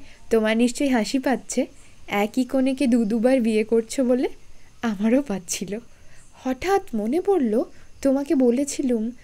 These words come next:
"তুমি দ্বিচারী, তুমি বাস্তবে আমাকে আদর করো আর স্বপ্নে আরেকজনকে।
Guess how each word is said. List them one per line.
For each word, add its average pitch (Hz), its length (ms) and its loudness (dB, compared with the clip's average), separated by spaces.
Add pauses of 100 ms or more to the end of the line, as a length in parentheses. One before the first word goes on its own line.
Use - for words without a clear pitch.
(140)
"তুমি 294 220 0
দ্বিচারী, 262 640 2 (580)
তুমি 311 180 -2
বাস্তবে 247 640 -2
আমাকে 294 300 -4
আদর 208 320 -2
করো 208 340 -4
আর 262 120 -2
স্বপ্নে 208 480 -6
আরেকজনকে। 170 680 -6